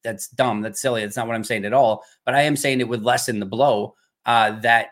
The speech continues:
because he would leave for another job, a head coaching job,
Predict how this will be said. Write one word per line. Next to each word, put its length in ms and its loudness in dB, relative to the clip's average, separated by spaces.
because 360 -4
he 120 -4
would 140 -6
leave 420 -4
for 160 -6
another 260 -4
job, 400 0
a 120 -2
head 260 -8
coaching 280 -2
job, 300 -4